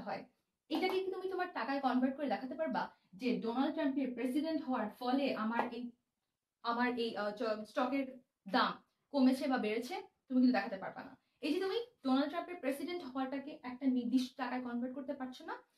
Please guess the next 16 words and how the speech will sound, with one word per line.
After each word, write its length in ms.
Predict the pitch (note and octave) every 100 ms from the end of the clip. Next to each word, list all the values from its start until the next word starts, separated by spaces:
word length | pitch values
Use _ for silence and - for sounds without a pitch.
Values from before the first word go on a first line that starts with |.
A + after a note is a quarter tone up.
| _ B3
এটা 100 | C4
হচ্ছে 180 | D4+ C#4+
চলমান, 360 | A3+ B3 D4 F#4+ - _ -
আম, 140 | A3+ B3+
sorry, 160 | C4 C4+ - _ _ A#3
আর্থিক 260 | A#3+ - F4+ C#4+
এক 60 | C4 B3+
ধারণার 320 | B3 B3+ B3 G#3+
একটা 140 | - B3+
অন্যতম, 300 | G#3+ G3 A3+ F4+ A4+ _ _ _ -
আহ, 140 | G#3 G3+ -
অসুবিধা 360 | B3+ C#4 B3 C4
বলতে 160 | F3 - E3
পারো। 140 | D#3+ - _ _
So, 60 | C4+ B3+ -
তোমাকে 200 | D#4